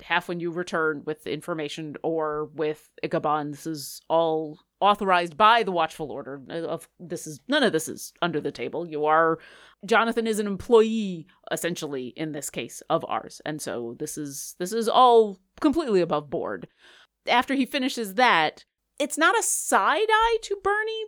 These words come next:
but it is definitely a, a look in where he recognizes that you have caught on to something. And he says, When I was younger, I went there with a group because I was, I was unaware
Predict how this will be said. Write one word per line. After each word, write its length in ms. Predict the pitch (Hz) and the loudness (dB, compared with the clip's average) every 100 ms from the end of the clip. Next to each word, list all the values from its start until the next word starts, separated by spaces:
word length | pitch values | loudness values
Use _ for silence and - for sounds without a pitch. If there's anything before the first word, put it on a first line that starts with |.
| - | 2
but 300 | 254 233 - | 2 2 -2
it 120 | 233 | -6
is 140 | 233 | -2
definitely 560 | 214 233 277 262 240 240 | 4 4 4 -2 2 4
a, 340 | 220 220 208 - | 4 4 2 0
a 280 | 202 190 170 170 | -4 -4 -8 -12
look 520 | 196 226 269 269 - | -6 4 4 4 -4
in 160 | 226 220 | -2 0
where 80 | 202 | -2
he 160 | 208 | -4
recognizes 760 | 190 214 208 175 190 165 165 156 | 0 0 0 -6 -4 -6 -6 -8
that 180 | 185 - | -8 -8
you 180 | 180 185 | -10 -6
have 400 | 175 170 156 - _ | -4 -4 -6 -20 _
caught 240 | - 208 170 | 2 4 4
on 300 | 185 254 247 | 0 -2 -8
to 140 | 302 | -12
something. 440 | 277 302 277 381 403 _ - | -8 -8 -6 -8 -8 _ -6
And 120 | 220 | -4
he 120 | 202 | -4
says, 480 | 196 202 190 185 - _ _ _ _ _ _ _ | 0 0 0 -4 -10 _ _ _ _ _ _ _
When 200 | - 220 | 0 4
I 100 | 269 | 6
was 180 | 240 180 | 4 4
younger, 480 | 190 185 160 123 143 _ _ _ _ _ _ - | 2 2 -2 -4 -6 _ _ _ _ _ _ 0
I 120 | 170 | 0
went 300 | 151 147 - | 0 -6 -8
there 220 | - 127 127 | -4 -4 -4
with 160 | 139 | -10
a 60 | 131 | -10
group 340 | - - - - _ _ _ _ - | -12 -14 -18 -20 _ _ _ _ -12
because 260 | 156 139 | -6 -4
I 140 | 131 127 | -4 -4
was, 880 | 127 123 117 107 - - - - _ _ _ _ | -4 -4 -4 -8 -10 -12 -14 -18 _ _ _ _
I 80 | 415 | 2
was 160 | 330 247 | 4 2
unaware 800 | 220 214 190 185 170 160 160 | 4 6 8 8 6 4 0